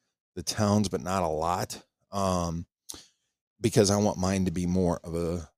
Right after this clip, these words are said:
switching operational layout. So when I had started this, I was like, I, you know, I was thinking, "Am I gonna do trackside signals?" You know,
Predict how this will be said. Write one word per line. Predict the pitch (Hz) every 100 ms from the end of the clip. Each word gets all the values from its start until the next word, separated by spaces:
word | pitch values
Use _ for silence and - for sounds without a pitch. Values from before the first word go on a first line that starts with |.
| _
switching | - - - 104 - 101 95 -
operational | 87 92 87 85 87 - 85 82
layout. | 85 127 73 - - _ _ _ _ _ _ _ _ _ -
So | - 117 95 - - -
when | 107
I | 98
had | 78
started | - - 170 139 78
this, | 80 90 - - - _
I | 95
was | 101 92
like, | 90 - - _ _ _
I, | 104 95 -
you | 110 98
know, | 87
I |
was | 92 -
thinking, | 131 104 82 - - - - _ -
"Am | 107
I | 117
gonna | 123 113 101 - _ _ _
do | 104 107 101 90 82 - -
trackside | - - 90 90 - 90 87 80
signals?" | - 135 117 73 - - 110
You | 98
know, | 78